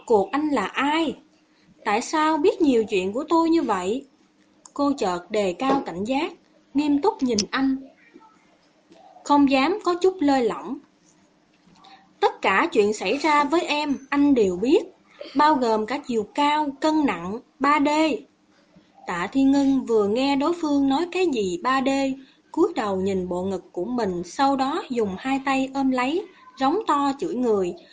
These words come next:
"Đồ háo sắc, anh muốn làm gì?" Nếu như không phải đồ háo sắc, vậy anh điều tra ba D của cô làm gì? Quả nhiên, nửa người dưới của bọn đàn ông đều là động vật,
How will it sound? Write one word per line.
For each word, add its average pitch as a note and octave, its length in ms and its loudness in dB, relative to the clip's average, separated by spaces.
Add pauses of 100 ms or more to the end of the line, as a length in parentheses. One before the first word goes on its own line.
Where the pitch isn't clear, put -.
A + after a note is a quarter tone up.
(160)
"Đồ A3 180 -2
háo D#4 220 -2
sắc, A#4+ 300 -4 (200)
anh D#4 160 -2
muốn F#4 200 2
làm B3 220 0
gì?" B3 340 0 (840)
Nếu D#4 300 4
như D4+ 160 4
không C#4+ 280 2
phải A3 220 -6
đồ G#3+ 220 0
háo C#4+ 220 -4
sắc, G4+ 400 -6
vậy G#3+ 200 -4
anh C#4 260 0
điều G#3+ 160 2
tra C4 300 -2
ba C4+ 240 -2
D - 20 -2 (240)
của F4 220 -4
cô C4+ 180 0
làm G3+ 240 -2
gì? G3 300 -2 (460)
Quả F3+ 240 -4
nhiên, C#4+ 440 2 (200)
nửa G#3 160 0
người A3 320 2
dưới C4 300 0
của C#4 80 -4
bọn G3 300 -4
đàn F#3+ 240 -8
ông C4 300 0
đều G3 180 0
là F3+ 160 -6
động F3 280 -6
vật, F3+ 200 -6